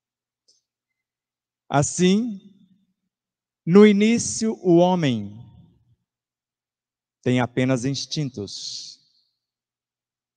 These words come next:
Mais avançado e transformado, o homem possui sensações.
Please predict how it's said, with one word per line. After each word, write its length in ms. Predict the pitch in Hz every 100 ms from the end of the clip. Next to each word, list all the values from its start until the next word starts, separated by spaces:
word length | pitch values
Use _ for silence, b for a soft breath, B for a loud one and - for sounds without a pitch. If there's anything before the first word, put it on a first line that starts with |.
| _ _ _ _ _ _ _ _
Mais 520 | 127 143 170 196 208 175
avançado 840 | 165 160 - 180 185 202 180 180
e 60 |
transformado, 1040 | 165 - 202 214 - 175 151 156 170 170 185
o 100 | 196
homem 540 | 165 156 165 185 208 196 _ _ _ _ _ _ _ _ _ _
possui 440 | 160 143 - 165 160
sensações. 1300 | - - 196 190 156 - 113 85 - - - - -